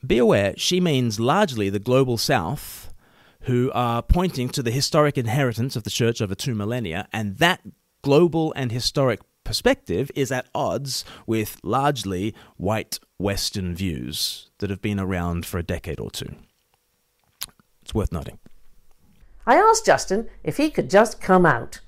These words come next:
Speaker 2: I, I don't mean make a surprise announcement about his sexuality, but come out as a gay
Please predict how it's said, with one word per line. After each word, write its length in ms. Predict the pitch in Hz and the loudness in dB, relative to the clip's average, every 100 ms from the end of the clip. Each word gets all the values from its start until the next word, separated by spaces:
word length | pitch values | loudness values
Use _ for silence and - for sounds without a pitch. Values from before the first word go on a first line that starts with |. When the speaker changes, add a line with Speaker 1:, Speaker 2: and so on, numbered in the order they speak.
| - - - - - | -20 -20 -20 -20 -6
Speaker 2:
I, 100 | 180 - | 2 6
I 80 | |
don't 180 | 285 254 | 8 6
mean 140 | 226 196 | 6 4
make 120 | 165 | 2
a 60 | 156 | 0
surprise 400 | 151 165 151 151 | 2 4 4 4
announcement 460 | 160 160 - 139 | 2 2 0 -2
about 220 | 143 143 | 2 2
his 160 | 139 139 | 2 -2
sexuality, 680 | 160 151 233 254 240 233 220 - - - | -2 0 2 4 2 0 -2 -10 -8 -6
but 180 | 196 - | -6 0
come 220 | 233 220 | 4 4
out 300 | 156 139 - - - | 4 2 -4 -20 -14
as 160 | 151 156 | -6 -4
a 40 | |
gay 560 | 156 143 139 135 135 | 0 4 4 4 0